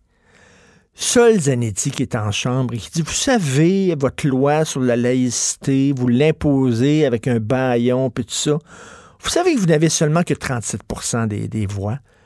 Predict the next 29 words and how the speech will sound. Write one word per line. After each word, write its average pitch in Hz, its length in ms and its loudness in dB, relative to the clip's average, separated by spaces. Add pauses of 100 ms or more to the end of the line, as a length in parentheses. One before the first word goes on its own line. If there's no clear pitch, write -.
(300)
Il 185 40 2
y - 20 4
a 196 40 2
seulement, 311 440 -2
avec 147 300 0
le 147 80 0
système 214 320 0
électoral 139 420 0
qu'on 120 240 0
a, 135 60 2
il 156 60 2
y - 20 2
a 143 60 2
seulement 262 320 -2
trente-sept - 520 -4
pour - 160 -8
cent 131 200 -2
des 110 200 0
gens 110 200 -2
qui 156 100 -8
ont 143 80 -2
voté 147 380 -2 (520)
pour, 143 220 0
euh, 131 420 6
pour, 127 280 -2
euh, 127 240 4 (460)
pour 147 140 0
la 135 140 2
caq. 165 380 -4